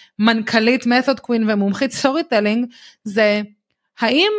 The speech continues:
לא היה קל ליפול למקום הזה ולהגיד "היא מומחית", או שהם ניסו למכור את זה לקהל שלהם, כי הם חשבו שזה נשמע טוב.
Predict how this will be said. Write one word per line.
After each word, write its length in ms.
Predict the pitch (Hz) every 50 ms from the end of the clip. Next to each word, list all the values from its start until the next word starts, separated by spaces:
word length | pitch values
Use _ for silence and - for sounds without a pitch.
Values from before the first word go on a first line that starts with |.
| 392 403 - _ _ _ _ _ _ _ _ _ _ _ -
לא 220 | 233 226 247 277
היה 160 | 339 370 320
קל 260 | - - - - 262 277
ליפול 360 | 269 233 226 - 262 247 254
למקום 360 | 247 220 202 214 - 294 320
הזה 160 | 339 294 269 226
ולהגיד 340 | 214 202 196 196 202 247 240
"היא 80 | 269
מומחית", 480 | 240 220 214 208 202 - 254 233 214 -
או 80 | - 202
שהם 200 | - 214 202 196
ניסו 220 | 196 196 - 311
למכור 460 | 294 269 240 240 - - - 269 277
את 80 | 302 226
זה 80 | 233
לקהל 500 | 208 202 196 196 - 226 - 220 233 240
שלהם, 600 | 240 240 - 262 220 196 196 214 254 339 370 370 359 370 359
כי 100 | - 294
הם 100 | 269 269
חשבו 300 | 269 - 262 226 233 269
שזה 220 | 254 294 277 226 220
נשמע 380 | 202 202 - - 220 214 214
טוב. 380 | 208 214 214 202 185 175 175